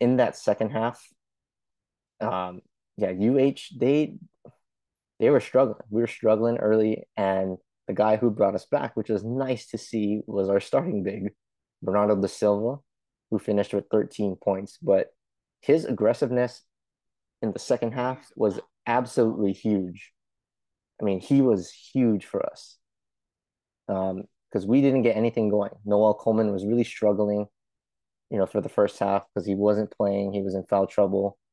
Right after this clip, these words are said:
Um, he did have nine points, but just wasn't having that Noel Coleman impact. So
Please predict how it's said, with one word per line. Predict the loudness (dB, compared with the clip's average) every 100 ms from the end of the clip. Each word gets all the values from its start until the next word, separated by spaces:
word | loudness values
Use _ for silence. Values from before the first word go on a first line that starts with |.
| _ _ _ -8
Um, | -4 -4
he | -2 0
did | 0
have | 0 -2
nine | -2 -4 -4
points, | -2 -2 -4 -10 -20 _ _ -2
but | 0 0
just | -2 -2 0
wasn't | -2 -2 -2
having | -2 0 0
that | -2
Noel | 0 2 2 2
Coleman | 0 -2 -2
impact. | -6 -10 -14 -18 _
So | -2 0 0